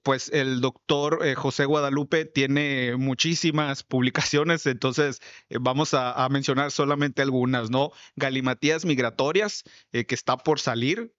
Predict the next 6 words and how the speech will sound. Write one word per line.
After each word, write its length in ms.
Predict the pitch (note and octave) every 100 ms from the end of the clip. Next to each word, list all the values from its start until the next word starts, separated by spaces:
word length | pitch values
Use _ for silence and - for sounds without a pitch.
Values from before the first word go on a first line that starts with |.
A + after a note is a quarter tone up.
| -
justo, 480 | B2+ B2+ D3+ C3+ -
eh, 280 | B2 A#2 A2
que 180 | A#2+ A#2+
es 120 | -
coordinado 640 | D3+ C#3 B2 B2+ C3+ C#3
con 400 | B2+ A#2 A2 G2+